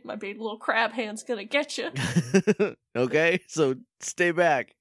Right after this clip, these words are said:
Speaker 2: I can't move out of this little tub <laughs> or else you'd be in real trouble.
Speaker 1: So everyone just, like, lines up to look at each other, and Bennett's just like, "Uh, Jack, you made a deal to deliver the pirates, and here they are. Like, don't be
Speaker 2: <laughs>
Speaker 1: bashful.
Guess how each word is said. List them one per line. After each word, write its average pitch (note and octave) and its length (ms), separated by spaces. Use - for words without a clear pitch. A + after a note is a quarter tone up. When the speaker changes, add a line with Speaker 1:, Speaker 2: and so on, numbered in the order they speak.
Speaker 2:
I D3 100
can't F#3+ 320
move G3 220
out F#3+ 180
of F#3 80
this F#3+ 180
little G3+ 220
tub F3 480
<laughs> - 280
or G3 140
else G3 480
you'd G3 260
be G#3 140
in G3 100
real G#3 200
trouble. F#3+ 520
Speaker 1:
So C4+ 180
everyone C4+ 300
just, C#4+ 120
like, C4+ 140
lines A3+ 320
up A3+ 220
to A#3 60
look G#3+ 180
at A3 140
each G#3+ 120
other, G#3+ 240
and G#3 200
Bennett's G#3 320
just A#3 180
like, A#3+ 360
"Uh, A#3 280
Jack, C4+ 420
you A3+ 200
made G#3 200
a G#3 80
deal A#3 300
to A#3 100
deliver A3+ 420
the F#3+ 80
pirates, D4+ 640
and C#4+ 400
here C4+ 380
they D#4 180
are. E4+ 540
Like, A#3 260
don't B2 260
be A#3 100
Speaker 2:
<laughs> - 20
Speaker 1:
bashful. A#3 640